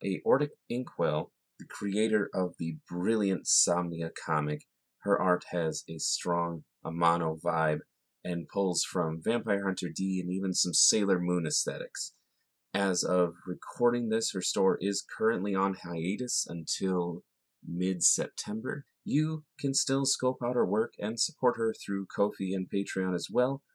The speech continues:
both of those at their respective sites backslash Aortic Inkwell. If you find her on Twitter, she also has a section for all of the sites you can find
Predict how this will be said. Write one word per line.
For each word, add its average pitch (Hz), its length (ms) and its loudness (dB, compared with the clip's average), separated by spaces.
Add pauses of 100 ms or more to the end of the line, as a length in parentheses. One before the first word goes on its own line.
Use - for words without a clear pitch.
(160)
both 104 220 2
of 101 80 0
those 95 300 0
at 87 260 -4
their 87 140 -2
respective 90 580 -4
sites - 400 0
backslash 85 680 -2 (120)
Aortic 82 380 -2 (120)
Inkwell. 90 600 -2 (240)
If - 200 -12
you 80 240 -6
find 82 320 -2
her 80 220 -4
on 80 360 -6 (100)
Twitter, 135 420 -8 (240)
she - 180 -10
also 113 360 -8
has 110 460 -10 (260)
a 110 100 -6
section 95 560 -6 (100)
for 95 400 -2
all 101 340 -4
of 98 80 -18 (120)
the 101 100 -8
sites 95 400 -2
you 98 120 -6
can 98 160 -12
find 92 340 -6